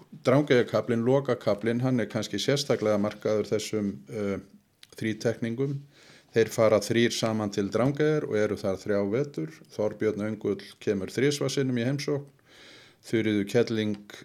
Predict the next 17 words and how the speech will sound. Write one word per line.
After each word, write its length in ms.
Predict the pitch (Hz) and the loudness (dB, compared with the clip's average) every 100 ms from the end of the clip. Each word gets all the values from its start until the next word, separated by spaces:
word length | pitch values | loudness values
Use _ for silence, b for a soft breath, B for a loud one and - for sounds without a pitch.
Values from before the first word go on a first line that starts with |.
| - | -14
eh, 320 | 123 104 98 | -8 -6 -6
magnar 440 | 98 104 110 98 | -4 -6 -2 -2
rótatréð 720 | 98 120 127 123 - 127 120 | 2 0 2 -2 2 2 2
þegar 240 | - 110 92 | 0 -2 -2
þrjár 360 | - 107 110 107 | 0 2 4 4
vikur 400 | 110 104 107 101 | 2 2 0 0
eru 200 | 101 95 | -2 -4
til 160 | - 98 | -6 -2
vetrar. 460 | 120 139 - 143 139 | 0 -2 -2 -4 -6
Sa-, 220 | - - | -10 -10
það 300 | - 101 95 | -6 -2 0
rekur 380 | 98 95 - 92 | 0 -2 -2 -4
þrisvar 580 | 107 110 107 - 107 98 | -2 0 0 0 0 0
á 60 | 95 | 0
Drangeyjarfjörur. 920 | 110 120 123 135 127 - 135 139 135 - B B B - | 0 -2 0 0 0 -2 -2 -2 -6 -14 B B B 0
Gre-, 260 | 110 113 - | 4 4 0
Glaum 500 | 110 110 117 120 | 2 4 6 4